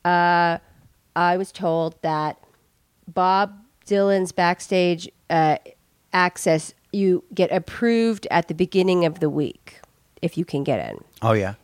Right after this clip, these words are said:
Speaker 1: So, um, and I never heard back. So I think that we just didn't get, um, we, we just, I don't know, because we don't know anybody really personally there,
Speaker 2: Right.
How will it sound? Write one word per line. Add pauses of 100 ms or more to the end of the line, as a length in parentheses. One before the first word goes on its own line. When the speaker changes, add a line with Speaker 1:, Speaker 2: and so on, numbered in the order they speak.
Speaker 1:
So,
um,
and
I
never
heard
back.
So
I
think
that
we
just
didn't
get, (160)
um, (260)
we, (120)
we
just, (140)
I
don't
know,
because
we
don't
know
anybody
really
personally
there,
Speaker 2:
Right.